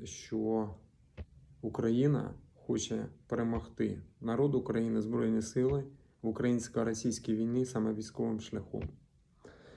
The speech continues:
Але наразі, а, світ такий, що не всі держави світу хочуть, щоб Україна здобула пряму військову перемогу, а, над Росією.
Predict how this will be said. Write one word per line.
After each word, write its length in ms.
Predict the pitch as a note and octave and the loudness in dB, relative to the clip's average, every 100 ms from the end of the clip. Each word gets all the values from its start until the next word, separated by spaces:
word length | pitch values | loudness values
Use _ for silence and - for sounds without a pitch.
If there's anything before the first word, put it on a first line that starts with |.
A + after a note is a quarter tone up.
| - - - - _ - | -20 -20 -20 -20 _ 6
Але 320 | C3 E3+ G3 | 8 10 10
наразі, 680 | B2+ C3 D3+ C#3 C3+ C3 B2+ | 8 8 6 6 4 4 2
а, 400 | A#2 A2+ A2+ A2 | 2 2 2 0
світ 540 | - - C#3+ D3+ - - | -2 0 2 0 -4 -6
такий, 480 | A2+ - C#3+ F3 E3 | -6 0 2 2 0
що 640 | - - A#2+ A#2+ A#2+ A#2+ B2+ | -8 -4 0 0 0 -4 -4
не 160 | A#2+ B2+ | 0 0
всі 480 | B2+ - - B2 G#2+ - - | 0 -6 0 0 0 -4 -6
держави 560 | B2+ A2+ A#2 B2+ A#2 | -2 0 2 2 2
світу 640 | G#2+ - B2+ C#3+ C#3 A#2 G#2+ - | -2 -2 0 0 -2 -6 -8 -10
хочуть, 500 | - A#2+ A2+ - - | 0 0 0 -6 -10
щоб 340 | - - A2+ | -12 -4 -4
Україна 680 | A2 A#2 A#2+ C#3 D3 A2 A2 - | 0 0 2 2 0 -2 -6 -6
здобула 480 | A2 A2+ A#2 B2 C3 | -4 -4 0 4 4
пряму 480 | B2 A#2+ B2 A2+ G2+ | 2 2 2 0 -2
військову 480 | A#2 - - A2+ G#2+ | -4 -2 0 0 0
перемогу, 760 | A#2+ A#2 A#2 C#3 C3 A#2 A2 - | 0 0 2 0 -2 -6 -8 -10
а, 60 | - A2+ A2+ A2+ | -6 -2 -2 -2
над 240 | A2+ A#2+ A#2 | 0 -2 -2
Росією. 540 | A2+ - A2+ G#2+ G#2 | -6 -6 -4 -4 -6